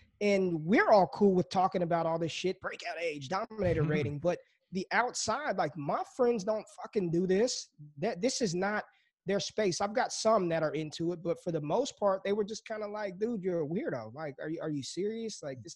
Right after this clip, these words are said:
Speaker 2: Dude,
Speaker 1: this
Speaker 2: to
Speaker 1: is
Speaker 2: this
Speaker 1: some
Speaker 2: day
Speaker 1: nerd shit."
Speaker 2: Yeah, not, not to cut you off again, and I'll probably say that
Speaker 1: Yeah.
Speaker 2: phrase, like, forty-eight times throughout this, this interview,
Speaker 1: <laughs>
Speaker 2: but, like, I still to this day, like, even having a successful business within my,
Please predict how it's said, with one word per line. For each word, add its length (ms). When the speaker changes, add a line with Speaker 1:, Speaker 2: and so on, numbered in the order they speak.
Speaker 2:
Dude, 180
Speaker 1:
this 80
Speaker 2:
to 60
Speaker 1:
is 260
Speaker 2:
this 220
Speaker 1:
some 100
Speaker 2:
day 80
Speaker 1:
nerd 340
shit." 380
Speaker 2:
Yeah, 240
not, 340
not 180
to 60
cut 200
you 160
off 180
again, 200
and 60
I'll 120
probably 320
say 180
that 160
Speaker 1:
Yeah. 60
Speaker 2:
phrase, 200
like, 140
forty-eight 420
times 300
throughout 240
this, 220
this 220
interview, 360
Speaker 1:
<laughs> 0
Speaker 2:
but, 200
like, 320
I 220
still 320
to 120
this 180
day, 460
like, 280
even 260
having 400
a 80
successful 580
business 480
within 320
my, 400